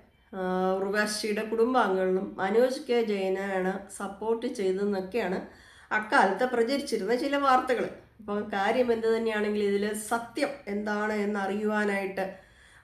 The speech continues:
പല്ലിശ്ശേരി ആഗ്രഹിച്ചപ്പോൾ അവരുടെ കുടുംബത്തിലുള്ള ആരോ പറഞ്ഞു, ഏ, അവരുടെ കുടുംബ പേര് പറയുന്നില്ല, അവരുടെ കുടുംബത്തിലുള്ള ആരോ പറഞ്ഞു, "വൈകിട്ട് ഒരു എട്ട് മണിയാകുമ്പോൾ പൊടിമോളെ വിളിച്ചാൽ നിങ്ങൾക്ക് സത്യം മനസ്സിലാവുന്ന."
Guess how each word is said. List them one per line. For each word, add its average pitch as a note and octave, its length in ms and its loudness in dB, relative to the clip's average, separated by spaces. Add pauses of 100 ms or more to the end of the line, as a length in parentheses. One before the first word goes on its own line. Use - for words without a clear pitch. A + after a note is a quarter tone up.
(120)
പല്ലിശ്ശേരി A3 500 4
ആഗ്രഹിച്ചപ്പോൾ G3 920 -2 (220)
അവരുടെ A3 240 2
കുടുംബത്തിലുള്ള B3+ 680 2
ആരോ B3+ 420 6
പറഞ്ഞു, G#3 500 0 (460)
ഏ, F#3 100 0 (320)
അവരുടെ G3 200 0
കുടുംബ B3 240 0
പേര് C4 260 4
പറയുന്നില്ല, G#3 680 0
അവരുടെ G#3+ 240 -6
കുടുംബത്തിലുള്ള C4 640 -2
ആരോ C4 480 2
പറഞ്ഞു, F#3 340 -4 (580)
"വൈകിട്ട് D4+ 220 0
ഒരു D4+ 120 0
എട്ട് - 360 -2
മണിയാകുമ്പോൾ C4 580 4
പൊടിമോളെ A3+ 520 4
വിളിച്ചാൽ G#3 500 0
നിങ്ങൾക്ക് A3 260 -4
സത്യം F#3 480 -4
മനസ്സിലാവുന്ന." D#3+ 720 -4